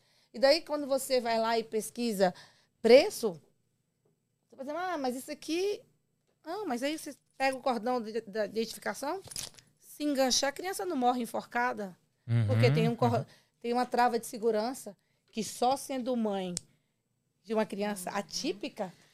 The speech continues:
Speaker 1: vai se atentar.
Speaker 2: Sim.
Speaker 1: Tem um material que não arranha, porque nossas crianças são sensíveis. E por aí vai. E assim também, eu também não posso deixar de mostrar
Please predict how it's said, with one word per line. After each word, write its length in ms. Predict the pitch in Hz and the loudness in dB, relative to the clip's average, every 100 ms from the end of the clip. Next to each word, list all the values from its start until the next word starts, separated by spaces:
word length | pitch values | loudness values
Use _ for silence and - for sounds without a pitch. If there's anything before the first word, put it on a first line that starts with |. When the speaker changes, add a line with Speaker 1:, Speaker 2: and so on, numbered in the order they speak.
| _ _ - | _ _ 0
Speaker 1:
vai 180 | 233 | 2
se 100 | 247 | 2
atentar. 540 | 269 302 339 - 254 - | -4 -4 -4 4 4 4
Speaker 2:
Sim. 180 | 95 90 - _ _ _ _ - | 2 -4 -10 _ _ _ _ 0
Speaker 1:
Tem 260 | 226 233 | 2 2
um 140 | 233 233 | 2 2
material 840 | 220 226 208 202 226 277 269 214 _ _ _ | 0 2 4 4 4 4 2 -2 _ _ _
que 480 | - 226 226 233 240 _ | -10 -4 -2 -4 -8 _
não 280 | 214 214 214 | -8 -2 0
arranha, 640 | 226 196 220 240 262 220 | -2 -2 -4 -4 -4 -6
porque 300 | - 214 226 | -10 -12 -6
nossas 280 | 214 214 226 | -4 -6 -10
crianças 400 | 220 208 214 208 | -6 -2 -2 -2
são 120 | 220 | -6
sensíveis. 1000 | - 226 214 - 202 214 196 180 - - _ _ _ _ _ _ _ _ - | -2 -4 -4 -8 -10 -10 -18 -20 -20 -20 _ _ _ _ _ _ _ _ -12
E 80 | 226 | -2
por 160 | 220 | 2
aí 160 | 214 247 | 2 2
vai. 340 | 247 220 202 - _ _ _ _ _ | 0 0 -2 -8 _ _ _ _ _
E 100 | 220 | 0
assim 300 | 247 262 254 262 | 0 2 -2 0
também, 560 | 311 302 254 247 320 - _ _ _ _ _ _ - | 0 2 2 2 0 -8 _ _ _ _ _ _ -8
eu 100 | 196 | -2
também 200 | 208 214 | -2 -2
não 60 | |
posso 220 | 202 214 - | -4 -6 -4
deixar 220 | 208 196 | -6 -4
de 60 | |
mostrar 460 | 208 202 - 190 | -6 -6 -6 -8